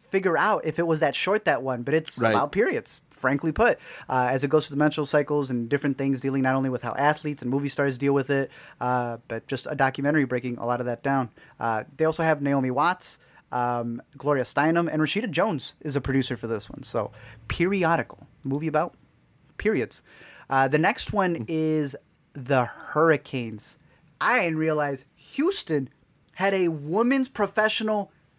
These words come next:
Speaker 1: football team, like, not flag, full tackle, called the Hurricanes.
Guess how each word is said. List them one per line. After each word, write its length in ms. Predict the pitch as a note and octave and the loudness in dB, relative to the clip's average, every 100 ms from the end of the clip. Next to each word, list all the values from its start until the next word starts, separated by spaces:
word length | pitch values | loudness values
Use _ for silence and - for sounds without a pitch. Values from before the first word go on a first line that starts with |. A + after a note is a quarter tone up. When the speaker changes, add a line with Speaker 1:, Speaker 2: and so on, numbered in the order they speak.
| _ | _
Speaker 1:
football 480 | _ - B3+ G#3+ D#3+ | _ -2 0 2 0
team, 220 | - D3+ | 0 -2
like, 160 | D3 D3+ | 0 2
not 180 | A#3 - | 0 0
flag, 360 | A#3 A3 C#3+ - _ | 0 0 0 -8 _
full 400 | - - A3+ B3+ | -12 -2 0 0
tackle, 520 | - A#3 A3+ D#3+ B2 - - | 2 2 2 -2 -10 -12 -8
called 300 | - G3 F3 - | 0 2 0 -2
the 200 | D#3+ E3+ | 2 2
Hurricanes. 1000 | D#3+ - C#4+ F3 B2+ F3+ - G3+ D#3 C#3 | 2 0 2 0 -2 -2 0 0 0 0